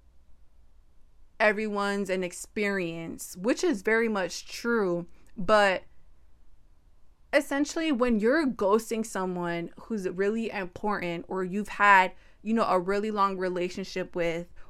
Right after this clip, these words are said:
or whatever the case may be, you don't think off rip, like, "I'm going to find this somewhere else," or,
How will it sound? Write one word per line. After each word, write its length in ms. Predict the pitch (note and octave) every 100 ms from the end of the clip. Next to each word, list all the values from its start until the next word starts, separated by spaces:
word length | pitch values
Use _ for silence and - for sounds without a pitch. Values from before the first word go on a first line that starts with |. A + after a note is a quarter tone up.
| -
or 220 | G3+ A3
whatever 320 | G#3+ G3 F#3+
the 100 | F#3+
case 380 | F#3 G#3 F#3 F#3+
may 160 | F3+ F3
be, 360 | F3 F3 E3 - - - - - -
you 260 | G3+ C4+
don't 380 | D#4 D4+ C#4 G#3+ - - - - - - -
think 260 | C4+ C4 B3
off 320 | - G#3+ G#3+ G3
rip, 420 | A3 G#3 F3 -
like, 480 | F3+ F3 E3+ E3+ - - - - - -
"I'm 140 | G#3+
going 200 | G3+ G#3+
to 140 | G#3 G#3
find 280 | G3+ F#3+ F3+
this 180 | F3+
somewhere 360 | - F3+ F3+ -
else," 380 | F3 E3 E3 -
or, 320 | F#3+ F#3 F3